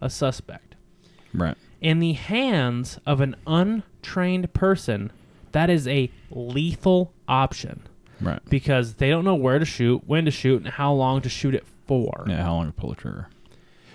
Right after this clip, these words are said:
Speaker 1: Regardless of that, you don't understand that other officer's perspective while being under, I don't know, the most stress anyone has ever been under in the world, especially you motherfuckers listening, way more stress than you've been under,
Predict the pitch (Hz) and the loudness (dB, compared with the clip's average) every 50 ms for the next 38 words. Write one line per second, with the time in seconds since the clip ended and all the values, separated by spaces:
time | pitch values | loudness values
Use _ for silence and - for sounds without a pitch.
0 | - - - 143 147 147 131 151 160 196 254 269 208 170 156 - - 139 123 135 | -20 -8 -2 0 0 2 2 2 4 4 4 2 2 0 0 0 0 -2 0 0
1 | 165 185 214 170 135 127 - - - - - - - - - 170 220 262 339 302 | 2 2 2 2 0 0 -4 -8 -18 -20 -20 -20 -10 -4 0 2 2 2 2 0
2 | 151 151 143 139 135 - - - 143 131 131 127 123 117 127 131 123 - 151 180 | 0 0 -2 -2 -2 -4 -6 -6 -4 -4 -2 -2 -2 -2 -2 -2 -2 0 2 4
3 | 214 202 175 151 233 - - - 151 135 - 135 123 - - 139 120 123 - 131 | 6 6 6 4 2 0 -2 -2 -4 -2 -2 -4 -6 -4 -2 -2 -2 -2 0 -2
4 | 127 123 131 127 135 147 147 147 139 123 - 175 208 240 247 233 196 - 170 170 | -2 -2 0 2 4 4 4 2 2 2 2 4 4 4 4 2 2 2 2 2
5 | 165 156 151 135 127 123 - _ _ _ _ - - 180 185 151 127 123 117 123 | 4 4 4 4 4 2 0 _ _ _ _ -2 0 0 2 2 2 2 2 2
6 | 127 - - - 160 147 139 143 160 196 196 - - - - 180 170 165 156 - | 0 -2 -2 0 2 2 2 4 2 2 2 0 -2 -6 -4 -2 -2 -2 -2 -4
7 | - - - - 165 175 196 208 196 185 175 156 151 147 139 117 147 160 160 170 | -8 -14 -10 -6 -2 0 2 2 2 2 2 2 2 0 0 0 0 0 0 0
8 | 160 143 151 143 139 135 131 131 131 131 131 127 - - - - - - 156 156 | 0 2 0 0 2 2 2 2 2 2 2 0 -2 -10 -20 -12 -4 -2 0 0
9 | 143 127 120 - - - - - 120 120 135 165 208 220 165 117 107 113 120 131 | 2 0 0 -2 -6 -14 -20 -10 -2 2 4 4 6 6 4 2 0 -2 -6 -8
10 | - - - - - 139 - - - 190 220 - 214 175 160 165 180 175 160 160 | -12 -16 -8 -4 -2 -2 0 0 2 0 2 2 2 2 4 4 4 4 2 2
11 | 151 151 147 - 165 143 143 135 123 110 117 131 160 180 - - 135 123 113 110 | 0 0 0 0 -2 0 0 -2 -4 -4 -2 0 0 0 -2 -4 -8 -8 -6 -6
12 | 113 113 - - - - - 123 131 165 220 294 269 196 151 139 - - - 151 | -8 -10 -12 -16 -20 -8 -2 2 4 4 4 4 4 2 2 2 2 0 0 2
13 | 147 147 - - 131 127 123 131 180 233 262 220 165 131 117 110 107 107 104 107 | 2 2 0 -2 -4 -2 0 2 4 2 2 2 0 0 0 -2 -4 -6 -4 -4
14 | 107 127 131 | -4 -4 -4